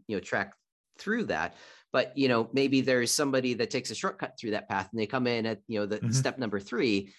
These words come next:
Speaker 1: You know, how is it that you're able to, to, you know, measure all of that and, and relay that in a way that people can digest and, you know, make decisions off of it? I guess, you know, I know that's a really, really big, broad, you know, answer, but I'm just curious,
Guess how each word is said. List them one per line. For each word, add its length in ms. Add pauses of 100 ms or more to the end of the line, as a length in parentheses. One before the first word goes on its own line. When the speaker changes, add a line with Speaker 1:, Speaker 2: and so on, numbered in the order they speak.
(300)
Speaker 1:
You 120
know, 140
how 180
is 160
it 80
that 80
you're 100
able 260
to, 200
to, 340
you 120
know, 280
measure 640
all 180
of 100
that 220
and, 200
and 220
relay 400
that 340
in 80
a 80
way 320
that 300 (360)
people 280
can 500
digest 560
and, 280 (340)
you 100
know, 80
make 340
decisions 640
off 280
of 80
it? 100
I 40
guess, 220 (300)
you 160
know, 60
I 40
know 140
that's 180
a 60
really, 240
really 220
big, 260
broad, 420 (540)
you 160
know, 100
answer, 380
but 100
I'm 120
just 160
curious, 560